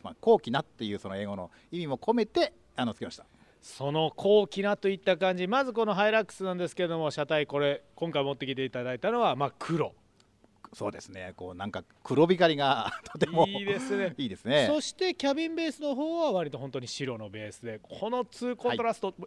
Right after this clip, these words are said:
Speaker 1: い。
Speaker 2: いいですね、やっぱり。
Speaker 1: まあ、一応もう一台あの、ブルーもあるんですけど、
Speaker 2: はい。
Speaker 1: どちらがまあ、最初のその展示としていいのかなという、まあ、話もしまして、やはり黒だろうと。
Speaker 2: うん。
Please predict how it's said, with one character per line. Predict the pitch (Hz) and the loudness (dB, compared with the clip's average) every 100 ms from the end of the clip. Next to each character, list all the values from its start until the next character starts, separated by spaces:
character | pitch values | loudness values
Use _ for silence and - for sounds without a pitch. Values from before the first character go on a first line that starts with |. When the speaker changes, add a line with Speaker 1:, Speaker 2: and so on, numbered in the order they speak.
| - | -8
Speaker 1:
い。 | 196 | -4
Speaker 2:
い | |
い | 196 | -2
で | 170 | -2
す | 160 | 0
ね、 | 175 | 2
や | 160 | 2
っ | |
ぱ | 123 139 | 0 -2
り。 | 123 110 95 - - | -2 -4 -8 -14 -4
Speaker 1:
ま | 160 | 0
あ、 | |
一 | 180 | 4
応 | |
も | 202 | 4
う | |
一 | 247 | 4
台 | 233 | 4
あ | 147 | 4
の、 | 123 | 2
ブ | 180 | 0
ル | |
ー | 269 | 2
も | 135 | 0
あ | |
る | 101 | 0
ん | |
で | 82 | -8
す | - | -12
け | 87 | -4
ど、 | 107 | 0
Speaker 2:
は | 123 | 0
い。 | 110 - _ _ _ | -2 -14 _ _ _
Speaker 1:
ど | 160 214 | -2 0
ち | |
ら | 226 | 2
が | 120 | 2
ま | 104 107 95 | 2 0 0
あ、 | 85 | -4
最 | 117 113 | -4 -2
初 | 135 | -4
の | |
そ | 127 | -4
の | 131 | -2
展 | 135 | -2
示 | 131 - | -4 -2
と | 123 | -4
し | - | -2
て | 127 123 | 0 0
い | 123 - _ - | -2 -10 _ -8
い | 170 | -6
の | 127 | -4
か | 92 | -4
な | 120 | -6
と | 90 - _ _ - | -8 -14 _ _ -8
い | 123 | -6
う、 | 117 113 117 113 101 | -4 -2 -2 -4 -6
ま | 117 110 | -6 -6
あ、 | - | -6
話 | - 123 139 | -6 -6 -4
も | 120 | -6
し | 104 | -8
ま | |
し | 110 | -10
て、 | 90 | -10
や | 87 | -8
は | 87 | -6
り | 139 | -2
黒 | 254 226 | 2 4
だ | 208 | 4
ろ | 127 | 2
う | - | -2
と。 | 95 | -8
Speaker 2:
う | 123 | -10
ん。 | 120 101 | -10 -12